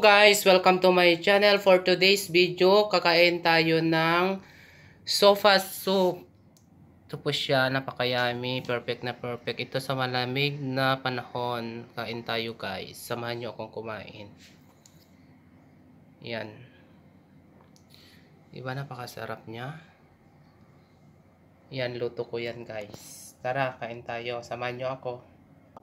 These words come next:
Hi guys! Kain tayo ng sofa soup.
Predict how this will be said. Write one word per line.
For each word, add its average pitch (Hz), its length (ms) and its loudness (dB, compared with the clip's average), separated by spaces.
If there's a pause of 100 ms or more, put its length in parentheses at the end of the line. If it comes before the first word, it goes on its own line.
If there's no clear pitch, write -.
(1080)
Hi 147 240 -4
guys! 135 560 -4
Kain 135 320 -8
tayo 139 320 -6
ng 156 640 -6
sofa 135 480 -8
soup. - 480 -16